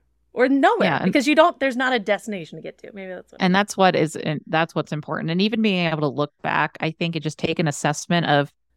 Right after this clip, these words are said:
Speaker 2: like, where did I go to get here? And, and what did I like about all of those experiences? And for me, it's always been creating. It's
Speaker 1: Mm-hmm.
Speaker 2: as simple as that. I love to create, whether it's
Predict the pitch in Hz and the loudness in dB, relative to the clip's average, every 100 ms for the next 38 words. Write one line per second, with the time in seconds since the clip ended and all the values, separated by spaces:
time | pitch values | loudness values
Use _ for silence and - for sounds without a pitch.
0 | _ 165 - 170 180 214 190 165 160 160 | _ -8 -2 0 0 2 0 0 2 2
1 | 156 147 131 - 165 170 180 180 - 156 | 0 -4 -8 -6 -6 -2 -2 -4 -4 -6
2 | 147 165 160 175 220 196 156 143 143 151 | -4 -4 -2 -2 0 -2 0 -2 -2 -2
3 | 143 139 - _ - 160 160 143 139 143 | -6 -6 -10 _ -4 -2 -2 -2 -4 -6
4 | - 180 196 165 156 151 151 - 156 190 | -10 -6 -2 -2 -4 -6 -8 -6 -2 0
5 | 160 - 165 156 147 156 151 - - 160 | -2 -2 -2 -2 -4 -6 -6 -10 -6 -2
6 | 160 - - 170 170 165 - 185 175 165 | -2 -4 -8 -4 -2 -2 -6 -6 -2 -2
7 | 151 131 - 165 175 170 - - - 156 | 0 -2 0 0 2 0 -2 -14 -6 -6
8 | - - - _ - 165 170 156 - | -6 -10 -14 _ 2 4 6 4 0